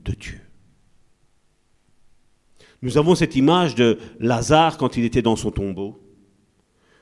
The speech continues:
Dieu, Jésus était là, et qu'est-ce qu'il a dit ? « Ôtez la pierre. » Pourquoi il ne l'a pas fait lui ?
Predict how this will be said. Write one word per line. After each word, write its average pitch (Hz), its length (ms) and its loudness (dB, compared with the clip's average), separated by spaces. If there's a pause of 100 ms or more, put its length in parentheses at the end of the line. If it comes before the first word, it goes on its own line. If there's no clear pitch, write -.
(220)
Dieu, 214 640 6 (380)
Jésus 127 580 -2
était 107 240 -4
là, 117 320 -10 (420)
et 127 80 -8
qu'est-ce - 180 -4
qu'il 139 140 0
a 113 60 2
dit ? « - 260 -12 (1500)
Ôtez 233 340 8
la 156 120 6
pierre. » 104 500 -4 (480)
Pourquoi 180 240 4
il 247 60 0
ne 180 60 2
l'a 127 120 4
pas 123 100 0
fait 113 140 -2
lui ? 98 300 -4